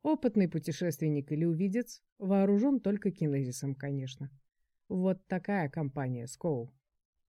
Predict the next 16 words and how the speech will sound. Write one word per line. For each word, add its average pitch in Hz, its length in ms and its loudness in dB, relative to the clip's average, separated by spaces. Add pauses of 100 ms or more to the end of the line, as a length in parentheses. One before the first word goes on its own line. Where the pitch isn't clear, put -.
(120)
Огромные 233 680 4
губы 208 380 2
раздвинулись 190 720 4
в 170 80 -4
улыбке, 226 640 0 (100)
и 202 100 -2
Керрис 202 480 4
с - 80 -10
ужасом 208 440 0
заметила, 214 720 0 (340)
что - 280 -4
язык 190 440 0
Меченого, 185 600 2
как 214 300 -6
у 262 60 -4
кошки, - 720 -8